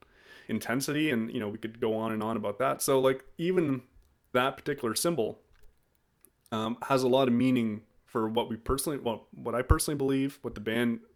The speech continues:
in, in itself as the Formatory believes musically, and what we w-, thought was important to convey, even on a subconscious level.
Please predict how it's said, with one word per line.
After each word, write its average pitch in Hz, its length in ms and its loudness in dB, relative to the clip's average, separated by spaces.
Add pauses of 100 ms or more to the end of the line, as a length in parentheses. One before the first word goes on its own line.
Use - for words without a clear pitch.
(720)
in, 120 200 -4
in 120 100 0
itself 120 480 0
as 113 180 -4
the 113 80 -10
Formatory 113 460 -4
believes 110 360 -4
musically, 123 640 -2 (600)
and 123 180 2
what 123 120 4
we 127 80 2
w-, 123 180 -2 (140)
thought 127 200 0
was 127 140 2
important 123 380 2
to 120 80 -2
convey, 117 440 0
even 117 240 -4
on 117 120 -2
a 120 40 -2
subconscious 151 600 0
level. 104 320 -2